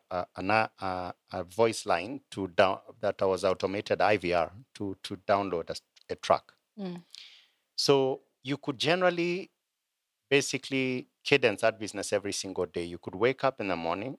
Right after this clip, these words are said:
Speaker 1: you could, uh, end the day and just say, "Okay, how many ringtones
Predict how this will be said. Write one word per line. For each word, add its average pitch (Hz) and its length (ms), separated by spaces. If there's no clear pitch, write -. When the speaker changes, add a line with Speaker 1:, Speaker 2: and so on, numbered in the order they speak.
Speaker 1:
you 110 80
could, 107 240
uh, 98 340
end 139 240
the 87 140
day 92 320
and 110 120
just 131 200
say, 107 120
"Okay, 95 280
how - 180
many 165 240
ringtones 110 840